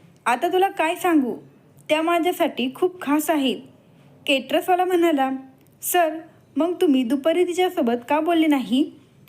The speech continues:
मी तिला सगळ्यांसमोर काकी म्हणून संबोधले असते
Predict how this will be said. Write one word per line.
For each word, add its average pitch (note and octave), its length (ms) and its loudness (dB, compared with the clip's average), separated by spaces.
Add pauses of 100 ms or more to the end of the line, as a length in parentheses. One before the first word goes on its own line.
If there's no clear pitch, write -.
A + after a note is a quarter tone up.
(320)
मी E4 180 -2
तिला C4+ 260 0
सगळ्यांसमोर D#4+ 600 0
काकी D4+ 380 -2
म्हणून E4+ 200 4
संबोधले D4 560 2
असते D#4+ 280 -2